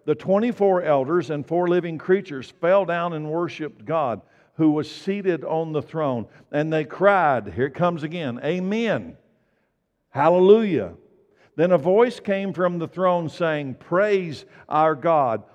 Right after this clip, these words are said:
all you his servants, you who fear him, both small and great."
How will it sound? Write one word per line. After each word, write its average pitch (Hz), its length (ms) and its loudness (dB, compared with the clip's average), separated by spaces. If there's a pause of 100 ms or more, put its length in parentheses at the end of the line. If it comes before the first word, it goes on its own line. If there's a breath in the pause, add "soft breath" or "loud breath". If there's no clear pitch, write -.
(100)
all 190 420 8
you 156 400 2
his 151 260 0
servants, 131 640 -2 (240 soft breath)
you 170 240 -2
who 170 280 2
fear 196 320 4
him, 120 400 -4
both 170 400 2
small 160 640 -2 (160 soft breath)
and 139 260 -4
great." 127 360 0